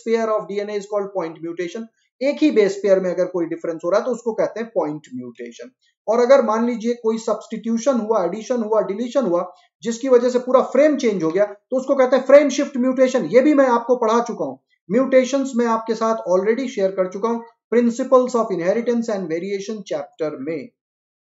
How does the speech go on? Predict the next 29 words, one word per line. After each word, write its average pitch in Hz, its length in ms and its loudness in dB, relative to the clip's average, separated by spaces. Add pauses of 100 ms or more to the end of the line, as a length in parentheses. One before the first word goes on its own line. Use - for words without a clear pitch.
ठीक 190 140 -4
है, 233 80 0 (300)
तो 180 60 -2
आप 180 160 0
देख 165 180 -6
लीजिए। 180 280 -6 (340)
पॉइंट 254 380 0
म्यूटेशन, 165 580 -4
किसी 240 240 -8 (160)
एक 269 260 0
न्यूक्लियोटाइड 196 760 -2
सीक्वेंस 175 520 -10
में 156 120 -8
चेंज 151 300 -8
हो 151 120 -4
गया 220 180 -2 (300)
तो 226 100 4
उसको 220 360 0
पॉइंट 151 280 -4
म्यूटेशन 147 480 -8
कहते 151 200 -6
हैं। 170 80 -2
और 247 80 2
अगर 269 260 4
ज्यादा 214 560 6
न्यूक्लियोटाइड 233 760 0
में 196 120 -6
चेंजेस 185 420 -6
हुआ 170 140 -2